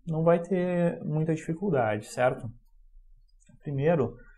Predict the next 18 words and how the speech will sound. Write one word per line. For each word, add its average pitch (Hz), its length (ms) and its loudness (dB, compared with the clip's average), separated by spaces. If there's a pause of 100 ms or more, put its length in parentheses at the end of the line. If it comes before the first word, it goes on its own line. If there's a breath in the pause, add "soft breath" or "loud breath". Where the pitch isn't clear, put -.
(300 loud breath)
a - 100 -4
gente 135 340 -4
tem 135 180 -2
que 139 100 -8
entender, 139 520 0
né, 131 220 -2
que 123 320 -8
o 120 60 -4
trabalho, 117 680 0 (160)
a 131 60 -8
gente 123 160 -6
vai 123 120 -4
calcular 117 560 0
como 117 220 -6
menos 135 520 -2 (480 loud breath)
a 120 100 -2
pressão 127 680 2
externa, 135 720 0